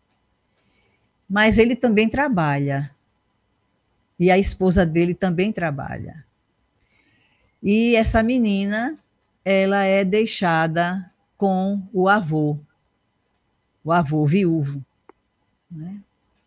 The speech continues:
E ela vai ter que ficar na casa de alguém que tenha responsabilidade. E durante esse período dos onze aos treze,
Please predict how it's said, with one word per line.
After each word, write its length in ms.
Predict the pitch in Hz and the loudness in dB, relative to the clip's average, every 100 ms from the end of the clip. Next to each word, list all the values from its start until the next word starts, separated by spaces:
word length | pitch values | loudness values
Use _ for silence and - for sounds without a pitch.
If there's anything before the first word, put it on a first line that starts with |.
| - | -8
E 140 | 156 | -4
ela 140 | 156 | -2
vai 140 | 160 156 | -2 -2
ter 180 | 156 151 | -4 -8
que 100 | - | -4
ficar 320 | 180 - 156 | -6 -2 -2
na 140 | 160 | -2
casa 260 | 156 156 160 | -4 -4 -2
de 100 | 156 | 0
alguém 440 | 180 160 156 160 | 0 0 -2 -2
que 100 | 180 | -4
tenha 300 | 175 156 156 | -6 -4 -2
responsabilidade. 1080 | 165 156 - 156 151 151 156 175 170 - - 160 _ _ _ _ _ _ _ _ _ _ _ _ _ _ _ _ _ _ _ _ | -2 -4 -6 -6 -6 -4 -4 -4 -6 -10 -14 -20 _ _ _ _ _ _ _ _ _ _ _ _ _ _ _ _ _ _ _ _
E 160 | 190 208 | 2 2
durante 840 | 220 285 233 196 196 202 220 240 - | 2 2 2 2 0 0 -2 -4 -2
esse 320 | 190 - 190 | -2 0 -2
período 760 | 180 180 165 160 160 160 156 | 0 2 4 4 2 2 0
dos 500 | 151 156 165 160 143 | -2 0 2 2 2
onze 600 | 160 165 165 139 143 143 139 _ _ _ _ _ _ - - | 0 0 -2 -2 -4 -6 -10 _ _ _ _ _ _ -20 -8
aos 280 | 156 - | -8 -8
treze, 680 | - 175 180 196 165 143 135 | -6 -2 2 2 0 -4 -6